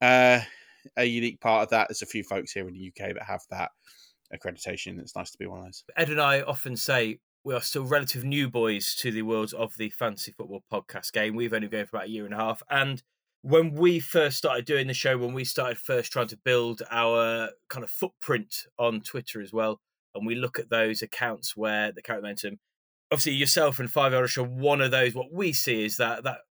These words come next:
Speaker 2: gold standard within the U K fantasy football community as well. So we're really happy to have you on. I say we, Ed isn't with us, unfortunately. Ed has had to go home poorly sick today.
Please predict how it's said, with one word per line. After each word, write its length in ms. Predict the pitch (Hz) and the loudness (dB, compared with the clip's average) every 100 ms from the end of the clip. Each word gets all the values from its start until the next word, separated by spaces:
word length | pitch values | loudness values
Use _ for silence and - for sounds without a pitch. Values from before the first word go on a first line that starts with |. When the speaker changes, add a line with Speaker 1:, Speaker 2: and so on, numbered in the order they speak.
| 127 | _
Speaker 2:
gold 280 | - 143 127 | -2 -2 0
standard 400 | - 127 117 107 | 0 0 0 -6
within 300 | 110 110 113 | -6 -2 -2
the 80 | 107 | -2
U 180 | 110 110 | -2 -4
K 200 | 110 101 | -4 -4
fantasy 260 | - 104 - | -4 -6 -8
football 200 | 101 95 - | -16 -18 -12
community 180 | 98 | -10
as 60 | - | -4
well. 100 | 101 | -4
So 140 | 110 | -4
we're 280 | 110 139 139 | 0 2 2
really 300 | 123 117 113 | 2 0 0
happy 280 | 107 107 110 | -4 -6 -8
to 100 | - | -6
have 100 | 104 | -4
you 60 | 107 | -4
on. 120 | 107 _ _ - - | -6 _ _ -12 0
I 60 | |
say 240 | 139 226 185 | 6 6 8
we, 340 | 175 180 175 _ _ - | 6 4 2 _ _ 2
Ed 140 | 190 | 4
isn't 220 | 165 160 | 4 4
with 140 | 160 147 | 4 2
us, 100 | 143 | -2
unfortunately. 640 | 131 156 143 - 139 143 | 4 4 6 2 2 2
Ed 220 | 151 147 | 2 2
has 220 | - 135 135 | 2 0 0
had 120 | - | -2
to 100 | - | 2
go 140 | 135 | 4
home 240 | 131 127 127 | 4 0 0
poorly 220 | 147 123 | 0 0
sick 220 | - 143 | -2 -4
today. 320 | - 123 117 | -2 2 2